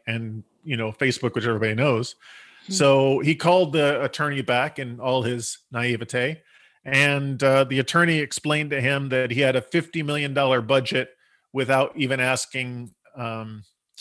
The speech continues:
Speaker 1: Facebook for any more money, and asked him how much his budget was.
Speaker 2: <laughs>
Speaker 1: And he didn't have a budget for litigation, so he changed his name.
Speaker 2: Hmm.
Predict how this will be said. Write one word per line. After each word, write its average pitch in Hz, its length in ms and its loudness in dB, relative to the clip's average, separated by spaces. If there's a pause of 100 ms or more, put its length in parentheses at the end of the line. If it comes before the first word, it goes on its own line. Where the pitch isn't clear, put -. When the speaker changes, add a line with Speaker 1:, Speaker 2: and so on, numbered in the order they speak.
(140)
Speaker 1:
Facebook 131 520 -4
for 113 120 -2
any 123 120 0
more 117 160 0
money, 175 360 0 (460)
and 139 640 -2
asked 147 320 -2
him 139 160 -6
how 135 160 -4
much 131 260 -6
his 190 160 2
budget - 360 0
was. 104 420 -8 (600)
Speaker 2:
<laughs> 233 100 0 (560)
Speaker 1:
And 127 220 0
he 139 240 -4
didn't 151 200 2
have 170 200 6
a 135 60 0
budget 113 500 0
for 120 480 -2 (180)
litigation, 127 720 -2
so 131 440 -2 (260)
he 151 140 -6
changed 139 480 -4
his 120 160 -4
name. 113 400 -2 (560)
Speaker 2:
Hmm. 208 140 -12